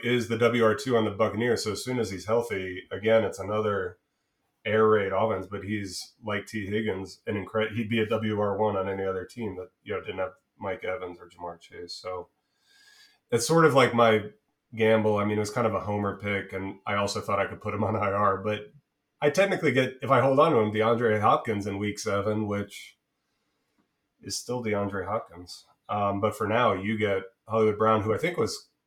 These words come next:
college teammates with Kyler Murray as well. So there's a, already a baked in, um, they were, like, you know, baked in chemistry. They were snuggle buddies, um,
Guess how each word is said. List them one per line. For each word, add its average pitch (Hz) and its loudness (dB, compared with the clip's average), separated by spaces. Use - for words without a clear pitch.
college 113 0
teammates 110 0
with 104 0
Kyler 107 -2
Murray 101 0
as 90 -8
well. 107 2
So - -8
there's 98 -8
a, 90 -10
already 104 -2
a 92 -2
baked 98 -8
in, 92 -6
um, 90 -6
they 110 2
were, 110 8
like, 101 0
you 104 -6
know, 90 -6
baked 120 0
in 110 2
chemistry. 113 0
They 107 2
were 101 -2
snuggle 107 -2
buddies, 107 -2
um, 107 -2